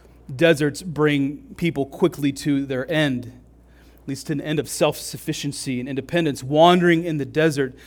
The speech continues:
is not in vain, though, because God is with you. God, your shepherd, also protects you. So God is with you, right? He also protects you. If God is with you and He protects you, then you have nothing to fear. Look at verse four.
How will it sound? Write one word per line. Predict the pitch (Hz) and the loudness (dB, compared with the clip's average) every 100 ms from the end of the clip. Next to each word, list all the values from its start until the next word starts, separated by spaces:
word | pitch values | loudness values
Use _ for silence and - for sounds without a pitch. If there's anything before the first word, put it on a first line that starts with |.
| - - | -20 -6
is | 151 147 123 | -2 -2 0
not | 156 165 | 2 4
in | 160 | 2
vain, | 147 165 190 | 2 4 4
though, | 151 131 | 2 0
because | 127 156 127 | -4 -4 -4
God | 113 147 151 147 147 | 0 2 4 2 -2
is | 151 139 123 | -2 -2 0
with | 147 175 - | 2 2 0
you. | 113 107 - - _ _ _ _ _ _ _ _ _ _ _ - - - | -14 -14 -20 -20 _ _ _ _ _ _ _ _ _ _ _ -20 -20 -6
God, | 139 170 160 139 | 2 4 4 2
your | 139 | -4
shepherd, | - 165 160 135 | 0 0 2 -2
also | 143 147 147 | -2 -4 -4
protects | 147 - 190 - 131 | -8 0 0 0 -12
you. | 104 | -14
So | - 131 - - - | -10 -10 -10 -20 -6
God | 127 127 123 - _ _ | -2 -2 -4 -16 _ _
is | 123 | -8
with | 123 175 190 | 2 2 2
you, | 202 190 | 0 -2
right? | 127 151 180 - _ _ _ _ | 0 0 0 -6 _ _ _ _
He | - | -10
also | 127 139 | -8 -8
protects | 135 147 - 165 - | -8 -4 0 0 0
you. | 190 190 - _ _ _ _ _ _ _ _ _ | -2 -2 -6 _ _ _ _ _ _ _ _ _
If | 113 123 | -8 2
God | 160 156 | 4 4
is | 143 - | -2 -10
with | 165 175 175 | 0 0 2
you | 190 | 2
and | 175 | 2
He | 165 | 2
protects | 160 - 196 - | -2 2 0 2
you, | 208 208 202 | -2 -2 -2
then | 147 | -2
you | 156 156 | 2 2
have | 139 | 2
nothing | 151 156 170 | 0 0 0
to | 156 | -2
fear. | - 131 | -2 -4
Look | 135 | -4
at | 160 | -6
verse | 143 143 - | -4 -6 -6
four. | - - 139 117 113 | -16 -14 -10 -10 -10